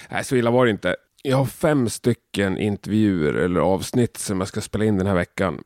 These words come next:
Men det föll sig så att samtliga av dessa fem blir efter torsdagen. Och då gjorde jag valet att istället för att hetsa ihop någonting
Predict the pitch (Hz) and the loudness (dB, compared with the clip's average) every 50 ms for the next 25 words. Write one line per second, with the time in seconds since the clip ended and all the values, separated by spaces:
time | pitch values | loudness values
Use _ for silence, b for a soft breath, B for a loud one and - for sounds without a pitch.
0 | _ - - - 120 113 107 101 95 101 98 - 110 107 98 87 - - 95 95 | _ -8 -4 0 2 2 2 2 2 0 -2 0 0 -2 -2 -2 -4 -8 -8 -6
1 | - 98 92 90 - - - - - _ _ _ - - - - - - - - | -4 -2 -2 -2 -2 -4 -6 -6 -6 _ _ _ -20 -20 -20 -18 -16 -12 -8 -6
2 | 117 104 90 82 - - - 104 92 80 82 82 85 85 - 98 101 - - 98 | -6 -6 -6 -6 -8 -6 -4 -4 -2 -2 -4 -4 -6 -6 -6 -10 -8 -6 -6 -6
3 | 90 85 82 80 78 - B B B B B B B B _ _ - - 98 101 | -4 -6 -8 -10 -12 -14 B B B B B B B B _ _ -4 -2 0 2
4 | 98 98 - - - _ _ _ _ - - 120 104 - - - - - - - | 2 0 0 -4 -10 _ _ _ _ -8 -4 -4 -4 -4 -8 -16 -16 -6 0 0
5 | 123 113 95 95 - - 117 107 101 - - 120 120 135 101 98 87 76 - - | 2 2 0 -2 -4 -4 -4 -4 -4 -2 0 0 0 2 0 -2 -4 -6 -8 -14
6 | - - _ _ _ _ _ _ - - 127 135 139 135 131 123 131 123 127 139 | -18 -20 _ _ _ _ _ _ 0 2 4 6 6 6 6 6 4 4 6 4
7 | 135 120 98 90 - - 95 - - 95 - 107 104 98 87 104 92 85 - 107 | 4 4 2 0 0 -2 -2 -2 -4 -4 -2 0 0 0 2 0 0 0 0 -2
8 | 92 - - - 95 95 98 95 - - 92 90 82 - 98 90 82 80 76 | -4 -2 -2 0 2 2 2 2 0 -2 -2 -2 -2 -2 -4 -4 -2 -4 -6